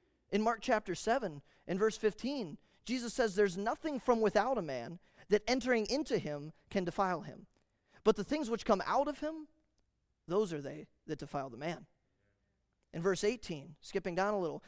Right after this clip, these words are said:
he saith unto them, "Are ye so without understanding also?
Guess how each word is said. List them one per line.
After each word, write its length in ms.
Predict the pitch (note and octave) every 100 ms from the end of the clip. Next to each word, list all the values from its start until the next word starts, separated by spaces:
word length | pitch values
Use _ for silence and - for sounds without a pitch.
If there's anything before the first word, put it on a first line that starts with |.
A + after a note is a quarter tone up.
| -
he 100 | G#3
saith 320 | A#3+ A3+ G#3+
unto 140 | A3
them, 200 | G3+ G#3
"Are 80 | G3
ye 140 | A3 D4
so 240 | - B3
without 320 | B3+ A3+ G#3+
understanding 580 | G#3+ G3 - F3 G#3 F3+
also? 440 | F3 F#3+ G#3 G#3